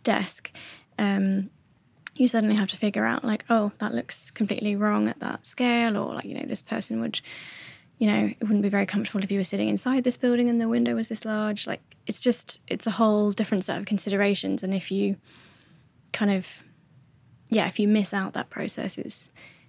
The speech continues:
it is detrimental. But, um, we also talked about, like, well, what's something we often talk about when I'm sort of working with exhibitors for this exhibition is,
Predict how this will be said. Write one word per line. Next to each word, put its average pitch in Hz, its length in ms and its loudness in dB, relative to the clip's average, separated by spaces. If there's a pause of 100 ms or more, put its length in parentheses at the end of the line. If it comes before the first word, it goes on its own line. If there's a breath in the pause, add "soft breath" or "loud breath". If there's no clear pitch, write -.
(120)
it - 100 0
is 202 120 0
detrimental. 202 760 -2 (460)
But, 214 160 0
um, 202 360 2 (240)
we 226 100 4
also 226 180 4
talked - 240 -2
about, 202 200 0
like, - 240 -6 (1120 loud breath)
well, 208 160 6
what's 208 220 4
something 220 180 2
we 208 80 6
often 202 180 2
talk 202 220 0
about 190 380 2
when 208 160 4
I'm 196 480 2
sort 208 180 -2
of 202 60 0
working 202 320 4
with 202 120 2
exhibitors 202 540 -2
for 220 220 -2
this 220 160 -4
exhibition - 580 -6
is, - 260 -2